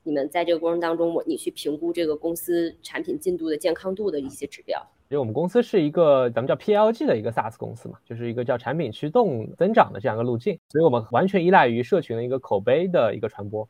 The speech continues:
Speaker 2: 啊，所以我们特别看重就是说大家对这个产品，
Speaker 1: 嗯。
Speaker 2: 啊，认可不认可，也会不会愿意去推荐，所以有一个指标叫N P S，净推荐值，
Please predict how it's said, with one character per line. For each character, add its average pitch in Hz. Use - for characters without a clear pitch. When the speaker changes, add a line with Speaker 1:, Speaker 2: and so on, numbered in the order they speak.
Speaker 2:
啊， 110
所 107
以 -
我 131
们 123
特 247
别 151
看 147
重 135
就 139
是 123
说 143
大 165
家 156
对 160
这 156
个 143
产 143
品， 123
Speaker 1:
嗯。 101
Speaker 2:
啊， 110
认 226
可 139
不 117
认 196
可， -
也 120
会 165
不 147
会 165
愿 156
意 135
去 147
推 214
荐， 254
所 170
以 190
有 120
一 147
个 220
指 117
标 113
叫 123
N 135
P 285
S， 285
净 165
推 175
荐 180
值， 117